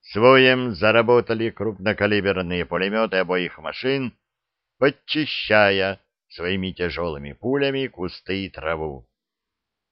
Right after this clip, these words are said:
«Отходим! Все бегом! Немедленно! Выпал!» Выбитая тяжёлой пулей из плечевого сустава рука,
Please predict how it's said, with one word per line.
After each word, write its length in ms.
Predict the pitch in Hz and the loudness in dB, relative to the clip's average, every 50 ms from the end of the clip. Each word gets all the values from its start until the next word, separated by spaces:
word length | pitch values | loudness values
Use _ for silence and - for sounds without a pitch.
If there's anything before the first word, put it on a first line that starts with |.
| _ _ _ _ _ _ | _ _ _ _ _ _
«Отходим! 1400 | - - 190 185 139 - - - 190 226 226 226 220 180 151 143 202 214 214 214 202 196 196 190 185 165 131 95 | 2 2 2 2 2 -2 -2 2 4 6 6 6 4 2 -2 -4 -2 0 0 0 -2 -2 -4 -4 -6 -6 -8 -10
Все 580 | - - - - 151 165 185 180 180 180 180 180 | -12 -14 -4 2 4 4 6 8 8 8 6 6
бегом! 800 | 143 98 127 156 160 165 180 185 185 185 185 180 170 147 113 107 | 4 2 0 2 4 4 6 6 8 8 6 4 2 0 -2 0
Немедленно! 1300 | 123 160 160 170 185 190 190 190 185 185 165 170 170 175 175 170 170 165 165 165 160 156 156 160 151 - _ _ _ _ _ | 0 0 0 2 4 4 4 4 2 0 -6 -4 -4 -2 -2 -4 -4 -2 0 2 2 2 2 0 -2 -4 _ _ _ _ _
Выпал!» 760 | - 170 190 196 - - 185 185 196 196 196 175 151 127 101 _ _ _ _ _ _ _ _ _ _ _ _ _ _ _ _ _ _ _ _ _ - | 0 2 2 4 6 6 6 6 6 4 2 -2 -4 -8 -12 _ _ _ _ _ _ _ _ _ _ _ _ _ _ _ _ _ _ _ _ _ -10
Выбитая 760 | 80 82 80 113 123 123 110 110 98 - 104 101 101 101 98 | -6 0 4 4 4 4 4 2 0 2 4 4 4 4 2
тяжёлой 560 | - 98 101 90 - 101 101 92 90 90 87 | 0 -2 -4 -2 -2 -2 0 0 0 0 -2
пулей 560 | - _ - 135 160 156 147 143 147 143 120 _ _ _ _ _ _ - | -4 _ -6 -4 -4 -2 -2 -4 -4 -6 -8 _ _ _ _ _ _ -12
из 200 | 101 101 - - _ | -12 -12 -12 -12 _
плечевого 720 | - 95 101 101 95 - - 110 107 107 107 104 101 104 101 | -6 -4 -4 -4 -4 -2 -2 -2 0 0 0 0 0 -2 -4
сустава 760 | - - - 95 95 - - - - 101 101 101 92 90 87 | -6 -8 -10 -10 -10 -12 -10 -4 0 2 2 4 2 2 0
рука, 580 | 82 87 85 85 - - - 139 143 139 127 | -2 -4 -10 -14 -8 -4 -2 0 0 0 -2